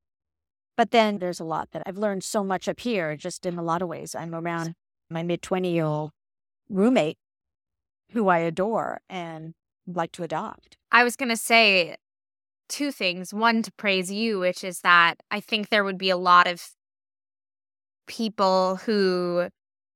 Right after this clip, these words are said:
Speaker 2: would not like to live in a house with a twenty-six-year-old
Speaker 1: Oh, yeah.
Speaker 2: and wouldn't have drinks with us at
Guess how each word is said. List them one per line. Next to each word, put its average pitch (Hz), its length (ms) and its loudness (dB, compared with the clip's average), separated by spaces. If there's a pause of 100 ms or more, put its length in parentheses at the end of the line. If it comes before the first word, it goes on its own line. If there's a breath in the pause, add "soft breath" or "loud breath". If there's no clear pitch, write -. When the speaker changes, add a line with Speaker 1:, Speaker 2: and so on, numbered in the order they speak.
(320)
Speaker 2:
would 214 200 2
not 208 320 10
like 175 320 0
to 190 240 2
live 180 180 0
in 175 120 -2
a 175 60 2
house 170 360 4
with 185 120 -12
a 180 60 -2
twenty-six-year-old 170 1300 -8
Speaker 1:
Oh, - 440 -20
yeah. 202 60 -12 (840)
Speaker 2:
and 196 520 4 (100)
wouldn't 208 800 4 (160)
have 185 380 4
drinks 180 320 -2
with 185 120 -2
us 180 280 4
at 180 160 2